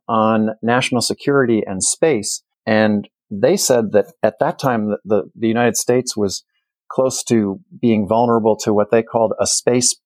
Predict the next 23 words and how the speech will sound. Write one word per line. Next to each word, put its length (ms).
Pearl 280
Harbor, 460
wh-, 340
which 200
is 300
a 440
sneak 360
attack, 400
a 60
sudden 300
sneak 320
attack 440
that 160
could 260
take 260
out 220
space 640
assets 580
and 240
really 560
cripple 320
the 120
country. 480